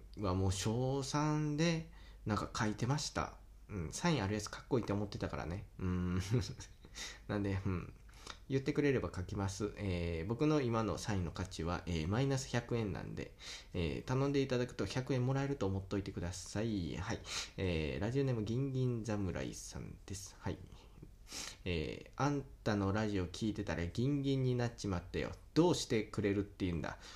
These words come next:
もうこんなやつおんのかよ、俺のラジオに。リスナー。嘘やろ。もうこんななんか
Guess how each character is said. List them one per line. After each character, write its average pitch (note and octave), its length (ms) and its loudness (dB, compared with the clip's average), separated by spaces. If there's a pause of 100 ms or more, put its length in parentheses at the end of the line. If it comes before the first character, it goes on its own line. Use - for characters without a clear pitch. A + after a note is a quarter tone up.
(140)
も C3+ 220 12
う C3 60 6
こ F3 160 10
ん A3+ 120 12
な C#4+ 100 12
や C#4 100 12
つ B3+ 140 8
お A3+ 120 12
ん G#3 100 12
の F#3 100 12
か F3 100 12
よ、 D#3 140 12
俺 C#3+ 140 12
の C3+ 120 10
ラ B2 140 10
ジ A#2+ 160 8
オ A2+ 60 8
に。 F#2 240 4 (320)
リ G#2+ 120 4
ス G#2 200 2
ナ G2+ 380 4 (440)
ー。 - 60 -4
嘘 - 220 -2
や D3 100 6
ろ。 F2 280 4 (1300)
も A#3+ 200 10
う - 20 -2
こ G#3+ 140 12
ん G#3 40 12
な G3 100 10
な C3+ 120 10
ん B2+ 40 8
か A#2 200 6